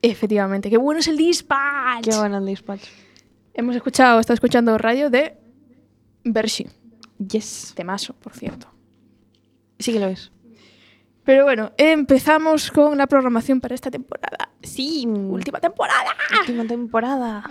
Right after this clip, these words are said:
Speaker 1: Libertad, ya voy. <laughs> Bueno, pues empezamos, eh, hablando con algo de actualidad y que de hecho fue con lo que terminamos o con lo que acabamos el programa especial de la Quackathon.
Speaker 2: Sí.
Speaker 1: Que es, vamos a hablar,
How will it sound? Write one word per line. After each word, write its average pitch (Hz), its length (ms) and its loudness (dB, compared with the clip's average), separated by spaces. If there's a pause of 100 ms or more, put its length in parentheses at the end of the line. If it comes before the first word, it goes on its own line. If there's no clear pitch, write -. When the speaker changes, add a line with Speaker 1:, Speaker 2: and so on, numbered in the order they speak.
(1700)
Speaker 1:
Libertad, 226 380 0
ya 262 120 0
voy. 277 180 -6 (200)
<laughs> 220 300 0 (320)
Bueno, 240 300 0
pues 269 240 6
empezamos, 285 720 2
eh, 226 340 6
hablando 226 300 0
con 226 140 0
algo 214 400 2
de 196 80 2
actualidad 208 340 0
y 285 60 2
que - 120 -4
de 196 60 0
hecho 240 320 0
fue 226 340 0
con 202 140 -4
lo 190 100 -2
que 190 120 -6
terminamos 190 1600 0 (360)
o 208 80 2
con 196 100 4
lo 190 80 4
que 196 60 0
acabamos 202 500 4
el 190 100 0
programa 196 1200 2
especial 196 400 0
de 196 60 0
la 190 100 -2
Quackathon. 233 400 2 (100)
Speaker 2:
Sí. 214 300 -2 (560)
Speaker 1:
Que 214 260 6
es, 247 200 0
vamos 214 340 2
a 247 40 -4
hablar, 247 220 4